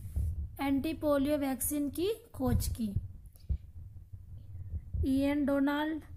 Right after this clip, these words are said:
अल्ट्रासाउंड मशीन की खोज की थी इनने। चार्ल्स डार्विन उत्पत्ति का सिद्धांत तथा प्राकृतिक चयन के नियम का प्रतिपादन किया।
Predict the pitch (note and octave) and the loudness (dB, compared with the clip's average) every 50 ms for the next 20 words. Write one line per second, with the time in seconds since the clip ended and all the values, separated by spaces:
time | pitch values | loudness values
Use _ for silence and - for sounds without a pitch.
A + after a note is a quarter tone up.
0 | - - - - - - - - - - - - - - - - - - C#4 C4 | -12 -10 -10 -10 -12 -6 -2 0 0 0 0 -2 -4 -2 2 2 2 4 2 0
1 | A#3+ - D4 D4+ D4+ D4+ D4 D4+ D4+ D4+ C#4+ C#4 - D4+ D4 C#4+ D4 - D#4+ E4 | 0 2 2 2 2 4 4 4 4 4 2 2 2 0 0 0 0 0 -2 -4
2 | - - - C#4 B3+ A3+ - - C4 A#3+ F#3+ A#3 A3+ A3+ G#3+ G#3+ G#3 A3 G#3+ - | -4 -4 -2 -2 -2 -2 -2 -4 -4 -2 -2 0 2 2 4 4 4 2 2 2
3 | - - - - - - - - - - - - - - - - - - - - | 2 2 2 0 -2 -6 -8 -8 -10 -14 -12 -10 -10 -10 -10 -10 -8 -8 -4 -2
4 | - C4+ B3 B3+ C4+ C#4+ A#3 - D#4 D4 C#4+ C#4+ C#4 C4+ C#4 D4+ D#4+ E4 E4 D#4+ | 0 2 2 4 2 2 2 2 4 4 6 6 4 4 2 0 0 0 -2 -4
5 | - - - - - - - - - - - - - - - - - - - - | -8 -10 -14 -14 -14 -14 -14 -14 -14 -14 -16 -16 -20 -12 -2 0 0 0 0 0
6 | C#4+ A3+ - - D#4 D4+ E4 D#4 D4+ D4 C#4 A3+ A3 C#4+ C#4+ D4 C4 C4 B3+ D4 | -4 -2 -2 -2 -2 0 0 0 0 0 0 0 0 0 0 0 0 0 -2 -2
7 | C4 - C4+ B3+ C4+ C4 B3 A3+ C4 D4+ - - C#4+ C4+ C4+ C#4 C4+ C#4 B3+ B3+ | -2 -2 -2 -2 -2 -2 -2 -2 -2 -2 -2 -2 0 0 0 0 0 2 4 4
8 | C4 C4 C4+ C4+ B3+ C#4 D4+ D#4 - C#4+ G#3+ C4+ C4 - B3+ A#3+ A3 A#3+ B3 A#3+ | 6 6 6 4 2 2 -2 -2 -2 -4 -6 -4 -4 -4 -2 -2 0 2 2 0
9 | A3+ - A3+ G#3+ G3+ G3 | 0 0 -2 -2 -2 -2